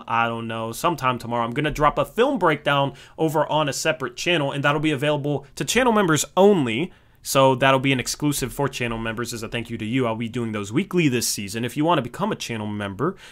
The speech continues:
the lowest membership tier is only two dollars a month. You can hit the join button down below this video. It helps us out, and you get some cool perks.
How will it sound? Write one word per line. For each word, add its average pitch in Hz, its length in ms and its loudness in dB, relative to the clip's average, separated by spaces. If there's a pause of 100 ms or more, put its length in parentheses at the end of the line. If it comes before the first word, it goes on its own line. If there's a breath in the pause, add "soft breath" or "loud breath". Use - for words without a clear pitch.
(140 loud breath)
the 190 100 -6
lowest 208 320 4
membership 180 420 -2
tier 165 160 -6
is 165 100 -6
only 220 200 -2
two - 180 -8
dollars 101 380 -6
a 104 40 -10
month. 160 260 -4
You 160 80 -8
can 151 120 -4
hit 165 120 -6
the 175 60 -2
join 170 480 -2
button 156 480 0
down 139 300 -2
below 127 640 0
this 131 260 -4
video. 110 480 -4 (320 loud breath)
It 117 120 -4
helps 120 280 -2
us 110 320 -6
out, 113 320 -2 (100)
and 110 360 -8
you 110 100 -12
get 107 220 -12
some 107 280 -12
cool 104 440 -10
perks. - 560 0